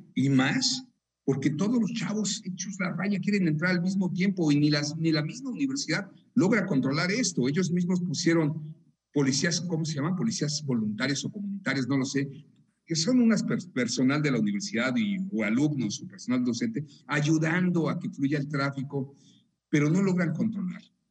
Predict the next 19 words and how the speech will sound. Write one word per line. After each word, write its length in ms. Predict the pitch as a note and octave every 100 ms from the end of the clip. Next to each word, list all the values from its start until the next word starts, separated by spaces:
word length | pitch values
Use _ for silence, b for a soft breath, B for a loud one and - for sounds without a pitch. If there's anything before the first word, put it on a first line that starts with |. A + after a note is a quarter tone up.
| -
Y 60 |
se 120 | -
ven 220 | F#3+ G#3 G3+
muy 160 | A3
afectados 420 | G3+ E3+ D3+ F#3
los 140 | E3+ D#3
fraccionamientos 720 | C#3 - B2 B2 D3+ D3+ D3
de 80 | A2
al 100 | A#2+
lado 480 | C3+ D3 C#3 C#3+ -
porque 240 | C#3+ C#3 C3+
no 160 | D3+
pueden 220 | D3 E3
salir 260 | D3+ G#2+ B2
de 100 | C3+
sus 200 | - -
casas, 420 | - A#2+ - -
todo. 160 | - G2
Entonces, 480 | G2 - D#3 F3